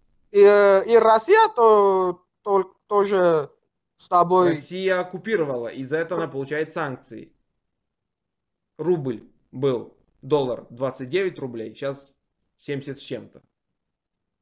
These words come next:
Speaker 1: Ну ладно, Россия, ну Путин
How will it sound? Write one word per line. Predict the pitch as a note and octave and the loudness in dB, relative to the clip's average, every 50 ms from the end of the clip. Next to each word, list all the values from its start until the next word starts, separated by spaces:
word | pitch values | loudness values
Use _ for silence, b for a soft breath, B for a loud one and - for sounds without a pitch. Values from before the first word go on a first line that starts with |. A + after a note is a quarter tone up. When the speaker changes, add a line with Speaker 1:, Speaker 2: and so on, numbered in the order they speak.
| _ _ _ _ _ _ _ | _ _ _ _ _ _ _
Speaker 1:
Ну | - A#3 C#4+ | -10 -6 -2
ладно, | D#4+ D4+ D4+ D#4+ D#4 D#4+ C#4 G#3+ E3+ D3 C3+ b b _ - | 2 4 4 4 4 2 2 2 2 0 -2 b b _ -4
Россия, | - G3+ A#3+ C4 C4 - - A#3+ G3+ | 0 4 4 4 4 2 2 2 2
ну | G#3 C#4 E4 | 2 0 0
Путин | - - F4 F#4 F4+ - C4+ G3 D3+ C3 | 2 2 2 2 2 2 2 2 2 0